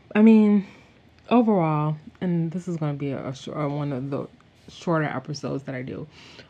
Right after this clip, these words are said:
Overall, <laughs> I don't think that this needed eight episodes.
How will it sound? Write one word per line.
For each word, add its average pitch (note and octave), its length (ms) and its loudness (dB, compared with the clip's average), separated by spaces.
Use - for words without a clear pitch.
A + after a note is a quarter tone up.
Overall, D#3 720 4
<laughs> - 60 2
I A3 100 0
don't A#3 200 2
think G#3+ 180 0
that G3 120 -2
this F3+ 160 -4
needed E3 420 -2
eight D3+ 240 -4
episodes. D3+ 760 -6